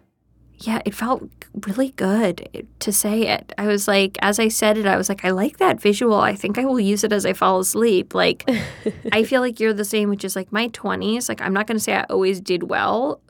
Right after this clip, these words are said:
Speaker 1: did, did it right. Like, I was a workaholic, but, like,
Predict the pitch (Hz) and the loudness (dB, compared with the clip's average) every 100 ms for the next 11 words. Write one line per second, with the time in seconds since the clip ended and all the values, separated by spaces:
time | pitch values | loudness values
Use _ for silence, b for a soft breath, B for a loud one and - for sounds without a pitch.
0 | - 196 202 180 - 202 196 175 - 170 | -14 0 2 2 -2 0 2 0 -2 -2
1 | 226 - 208 - 214 247 254 226 220 214 | -2 -2 -8 0 2 2 2 2 0 -2
2 | 202 185 175 123 - - - 208 190 185 | -4 -2 0 -2 -4 -6 -2 0 0 -4